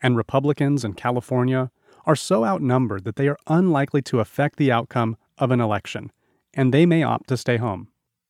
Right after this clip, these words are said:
Because the presidential candidate with the highest number of popular votes receives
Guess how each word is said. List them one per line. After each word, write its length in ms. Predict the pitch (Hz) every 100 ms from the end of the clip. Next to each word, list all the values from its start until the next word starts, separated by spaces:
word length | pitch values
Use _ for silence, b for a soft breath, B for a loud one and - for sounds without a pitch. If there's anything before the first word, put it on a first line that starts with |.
| _ _
Because 400 | 127 135 151 170
the 120 | 156 120
presidential 560 | - 147 147 147 147
candidate 480 | 131 - 127 139 147 -
with 260 | 120 123
the 120 | -
highest 500 | 117 - 120 135 -
number 320 | 123 120 123 139
of 220 | 127 -
popular 420 | - 117 - 123
votes 400 | 104 113 120 -
receives 400 | 123 - 135 117